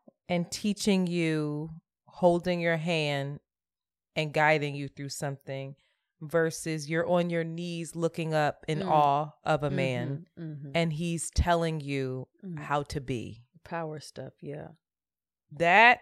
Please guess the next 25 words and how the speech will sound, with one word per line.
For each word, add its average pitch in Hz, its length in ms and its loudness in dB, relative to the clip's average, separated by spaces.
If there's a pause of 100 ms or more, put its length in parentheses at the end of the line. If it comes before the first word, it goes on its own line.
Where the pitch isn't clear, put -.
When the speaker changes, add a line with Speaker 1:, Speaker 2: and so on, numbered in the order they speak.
(140)
Speaker 1:
is 170 200 0
what 165 180 4
I 160 80 4
think 160 240 -6
you 160 140 -2
and 156 100 0
I 151 100 2
have 143 120 -4
both 147 240 -2
experienced 202 760 -6
Speaker 2:
Mm-hmm. 165 420 -10 (160)
Speaker 1:
in 214 100 2
our 214 140 6
Hotep 214 460 0
eras. 233 520 -4
Speaker 2:
Mm-hmm. 233 300 -10 (360)
Speaker 1:
<laughs> 202 140 0 (880)
And 175 80 0
the 170 60 2
power 170 340 8
dynamics 156 540 2
were 156 80 -2
very 135 240 -2
clear, 147 520 -6 (140)
Speaker 2:
Mm-hmm. 202 300 -12